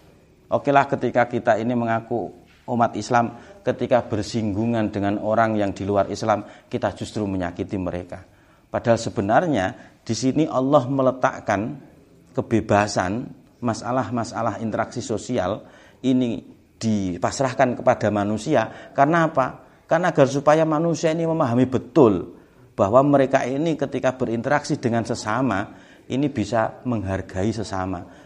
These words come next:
bisa memanusiakan sesama. Berbeda ketika interaksi ini dengan Allah yang berupa ritual ibadah. Allah ini membuat rincian yang begitu detail tentang masalah ibadah dan teknisnya. Karena apa? Ya karena Tuhan ini realitas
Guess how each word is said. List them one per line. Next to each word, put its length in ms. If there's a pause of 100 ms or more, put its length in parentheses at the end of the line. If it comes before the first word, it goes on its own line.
(140)
bisa 260
memanusiakan 840
sesama. 420 (760)
Berbeda 560
ketika 640
interaksi 560
ini 160
dengan 320
Allah 320 (240)
yang 240
berupa 320
ritual 400
ibadah. 400 (720)
Allah 400
ini 320
membuat 480
rincian 480
yang 160
begitu 400
detail 400
tentang 320
masalah 400
ibadah 480
dan 160
teknisnya. 580 (380)
Karena 320
apa? 500
Ya 140
karena 240
Tuhan 400
ini 160
realitas 400